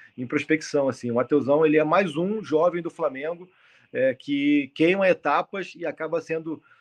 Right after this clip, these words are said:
subjugado por conta desse processo que independe totalmente dele. É, pra mim, um grande exemplo disso é o Lincoln, que subiu com dezesseis anos pro profissional, simplesmente por ser uma duplinha do Vinícius Júnior,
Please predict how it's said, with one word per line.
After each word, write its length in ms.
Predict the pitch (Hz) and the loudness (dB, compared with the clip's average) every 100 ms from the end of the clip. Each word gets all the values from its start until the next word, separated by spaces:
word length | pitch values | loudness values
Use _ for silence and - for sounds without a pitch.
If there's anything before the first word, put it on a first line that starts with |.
| _ | _
subjugado 720 | - 160 160 175 143 156 180 | -6 -6 -2 -2 2 0 0
por 180 | - 175 | -4 -8
conta 260 | 147 165 175 | -4 -4 -4
desse 200 | 160 160 | -6 -6
processo 600 | 175 160 - 147 165 156 | -4 -4 0 0 -2 -8
que 420 | - 185 190 175 _ | -12 -10 -10 -14 _
independe 600 | 170 180 185 180 175 180 | -8 0 0 2 2 0
totalmente 520 | - 190 190 175 175 147 | -2 -2 0 0 -4 -2
dele. 320 | 143 120 - _ _ - | 0 -2 -8 _ _ -10
É, 220 | 120 117 | -4 -4
pra 180 | 104 135 | 0 0
mim, 120 | 143 | 0
um 60 | 170 | 2
grande 260 | 151 175 | 2 2
exemplo 380 | 180 131 160 156 | 0 2 2 0
disso 240 | 135 156 180 | -4 2 2
é 40 | |
o 60 | 151 | 2
Lincoln, 460 | 135 175 - 190 - _ _ - | 0 -4 -6 -12 -12 _ _ -10
que 80 | 151 | -8
subiu 400 | - 143 175 185 | -2 4 4 2
com 160 | - | -6
dezesseis 560 | 165 170 175 180 185 139 | -4 0 0 0 -2 2
anos 380 | 156 147 123 - | 2 0 -4 -10
pro 180 | - 147 | -12 0
profissional, 600 | 160 160 156 151 185 185 | 0 2 0 2 0 -2
simplesmente 760 | _ - 220 233 170 180 202 | _ -4 -2 -2 -2 -2 -2
por 160 | - 185 | -6 -8
ser 220 | - 175 | -2 -2
uma 120 | 175 | 2
duplinha 440 | 165 165 156 165 170 | 0 0 0 -2 -2
do 100 | 151 | -2
Vinícius 440 | 160 160 160 160 | -2 -4 -4 -4
Júnior, 360 | 147 175 196 | -2 0 0